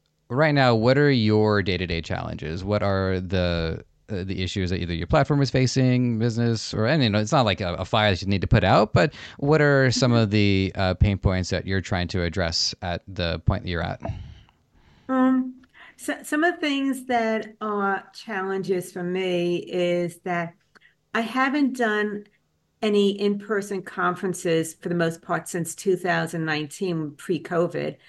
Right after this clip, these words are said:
Speaker 1: Right.
Speaker 2: And this y-, twenty twenty-three, I got back into doing in-person engagements again. And I wanna get more in-person engagements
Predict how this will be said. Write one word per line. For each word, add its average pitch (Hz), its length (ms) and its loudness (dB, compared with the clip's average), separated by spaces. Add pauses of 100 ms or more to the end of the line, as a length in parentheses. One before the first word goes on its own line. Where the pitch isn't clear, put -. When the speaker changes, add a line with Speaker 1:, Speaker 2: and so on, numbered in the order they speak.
Speaker 1:
Right. - 260 -10
Speaker 2:
And 196 440 2
this 226 300 0
y-, 226 140 -4 (220)
twenty 240 240 2
twenty-three, 240 680 2
I 190 100 -2
got 190 300 -2
back 175 260 -2
into 202 140 0
doing 185 280 0
in-person 180 540 -4
engagements 160 600 -4
again. 165 400 -4 (320)
And 190 320 0
I - 80 -6
wanna 190 320 2
get 180 300 -2
more 175 320 0
in-person 170 640 -6
engagements 151 800 -6